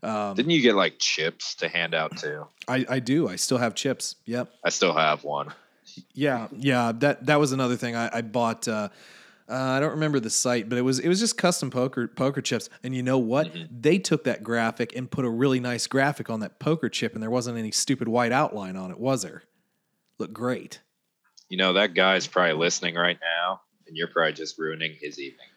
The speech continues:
Speaker 1: On, on T-, on Teespring, <laughs> he's just like, "I heard what you said about my, it, wh-, well, you screwed
Speaker 2: I
Speaker 1: it up."
Speaker 2: swear it was supposed to be a clear-ish white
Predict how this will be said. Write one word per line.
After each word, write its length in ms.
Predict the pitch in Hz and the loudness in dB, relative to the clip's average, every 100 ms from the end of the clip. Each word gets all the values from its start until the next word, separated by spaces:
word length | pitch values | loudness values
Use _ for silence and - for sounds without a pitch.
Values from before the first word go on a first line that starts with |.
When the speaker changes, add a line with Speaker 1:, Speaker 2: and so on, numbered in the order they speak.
| _ - | _ -6
Speaker 1:
On, 200 | 135 127 | -4 -2
on 160 | 127 123 | -4 -4
T-, 300 | - 135 127 | 0 2 2
on 160 | 127 120 | -4 -4
Teespring, 640 | 131 127 - 165 139 165 - - | -2 -2 -2 -2 0 -2 -4 -18
<laughs> 140 | - | -12
he's 180 | - 127 | -4 -2
just 160 | - - | -2 -4
like, 160 | - - - 587 - - - - | -12 -16 -12 -10 -10 -10 -12 -10
"I 200 | - 76 76 | -10 -8 -8
heard 360 | - 90 78 | -8 -8 -10
what 360 | - 82 - - | -12 -8 -6 -6
you 160 | 85 78 | -6 -2
said 420 | - - 95 87 | -2 -2 -4 -6
about 340 | 76 82 - | -6 -6 -6
my, 500 | 95 92 80 82 78 - - - - _ _ - - _ _ | -6 -6 -4 -6 -10 -14 -20 -20 -20 _ _ -20 -20 _ _
it, 160 | 180 208 | -6 -4
wh-, 440 | 180 165 190 175 | -2 -2 -2 2
well, 120 | 185 233 | 4 6
you 180 | 262 | 6
screwed 360 | - - 254 269 | 4 4 4 4
Speaker 2:
I 20 | |
Speaker 1:
it 60 | 262 | 4
up." 40 | |
Speaker 2:
swear 340 | 104 104 107 107 | 6 6 6 6
it 40 | |
was 160 | 98 95 | 6 4
supposed 580 | - 95 101 101 95 - | 4 2 2 2 2 -2
to 40 | |
be 220 | 90 92 90 | -2 0 0
a 80 | |
clear-ish 1080 | 82 - 87 87 87 90 85 85 85 - - - | -2 -8 -8 -2 0 2 0 0 0 0 -4 -6
white 380 | 78 76 71 71 | -4 -4 -4 -8